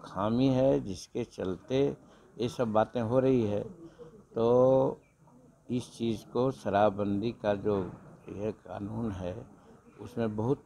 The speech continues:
पहले भी हमने कहा था कि इसमें समीक्षा होनी चाहिए। इसका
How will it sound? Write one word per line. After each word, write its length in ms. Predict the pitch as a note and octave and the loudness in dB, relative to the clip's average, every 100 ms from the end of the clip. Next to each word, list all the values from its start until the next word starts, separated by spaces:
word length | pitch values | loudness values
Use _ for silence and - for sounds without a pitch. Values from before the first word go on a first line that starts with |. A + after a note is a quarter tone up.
| - | -2
पहले 320 | A#2+ C3 E3+ | -2 2 0
भी 140 | D#3 B2+ | 2 2
हमने 260 | A2+ G#2+ G2+ | 2 2 0
कहा 300 | F#2+ F2+ F#2+ | -4 -6 -8
था 280 | - D#2+ - - - - | -10 -18 -20 -20 -20 -14
कि 60 | |
इसमें 260 | G#2 - A#2 | -14 -8 -8
समीक्षा 500 | - A2 A2+ A2+ - | -6 -6 -6 -6 -2
होनी 300 | A#2 A2+ G2+ F2 | 0 0 -2 -4
चाहिए। 420 | F#2 F2 E2+ D#2+ - - - - - - - - - | -6 -6 -8 -12 -16 -20 -20 -20 -20 -20 -20 -18 -14
इसका 640 | G#2+ - A#2 A#2+ A#2+ B2 | -10 0 4 6 6 4